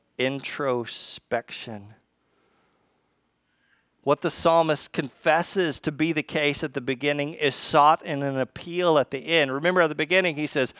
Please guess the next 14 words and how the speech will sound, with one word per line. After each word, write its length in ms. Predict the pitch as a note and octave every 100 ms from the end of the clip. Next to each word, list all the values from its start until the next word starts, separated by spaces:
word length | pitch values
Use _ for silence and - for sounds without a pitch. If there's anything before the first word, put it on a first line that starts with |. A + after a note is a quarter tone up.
| - - _
"You 280 | A#2+ F#3 C4
have 180 | D#3 C3
searched 420 | - A#3+ E4 E3
me 180 | D3 C3+
and 200 | D3+ E3
you 200 | F3+ E3
know 240 | F#3+ C4+
me." 200 | G3 C3
And 140 | C3+
at 140 | D#3+ D#3
the 80 | F#3+
end, 280 | G#3 G3+ D3
he 200 | F3 E3
says, 680 | - F#3+ E3 D#3 B2+ -